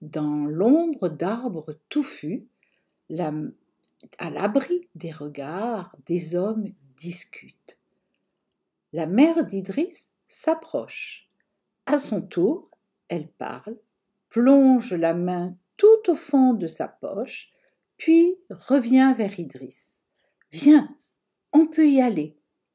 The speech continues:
Idriss, lui, garde la main dans sa poche et il serre fort sa bille. Vous vous souvenez l'importance qu'elle avait, sa bille pour lui, son seul jouet. Regardez là,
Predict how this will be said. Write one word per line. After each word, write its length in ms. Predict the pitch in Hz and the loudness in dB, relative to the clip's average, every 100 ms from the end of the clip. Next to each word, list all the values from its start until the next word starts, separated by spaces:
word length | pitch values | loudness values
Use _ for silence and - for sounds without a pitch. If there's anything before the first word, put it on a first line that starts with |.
| 180 | -20
Idriss, 640 | 151 135 - 220 214 - 143 | -18 -14 -6 -6 -6 -14 -14
lui, 360 | 151 196 233 _ - | -10 -10 -10 _ -20
garde 480 | 135 190 208 190 | -6 -4 -2 -4
la 180 | 156 156 | -6 -6
main 260 | 151 196 208 | -4 -4 -6
dans 140 | 147 | -8
sa 180 | - - | -12 -18
poche 500 | - 254 269 202 - _ _ _ - | -10 -6 -6 -8 -18 _ _ _ -16
et 60 | 170 | -14
il 120 | 156 | -12
serre 460 | - - 247 226 196 | -8 -4 -4 -6 -10
fort 640 | - - 311 294 240 - | -16 -2 2 2 0 -10
sa 180 | - 170 | -12 -12
bille. 300 | 170 180 165 | -10 -10 -10
Vous 420 | 156 _ _ _ | -14 _ _ _
vous 40 | - | -20
souvenez 380 | - 156 247 320 | -14 -2 0 0
l'importance 640 | 175 - - - 240 247 | -2 -6 -16 -8 -8 -8
qu'elle 280 | - 165 151 | -12 -10 -8
avait, 360 | 170 208 349 - - _ - | -6 -4 -6 -6 -14 _ -16
sa 220 | - 175 | -10 -8
bille 340 | 175 220 214 | -6 -6 -6
pour 160 | - 190 | -8 -8
lui, 200 | 185 226 | -6 -6
son 200 | 220 170 | -6 -12
seul 580 | 156 - - - 285 254 | -14 -16 -14 -2 0 0
jouet. 400 | 180 202 202 208 _ _ _ _ _ _ _ _ _ _ _ _ | -2 -8 -10 -10 _ _ _ _ _ _ _ _ _ _ _ _
Regardez 380 | 185 165 160 139 | -10 -10 -10 -16
là, 160 | 143 | -18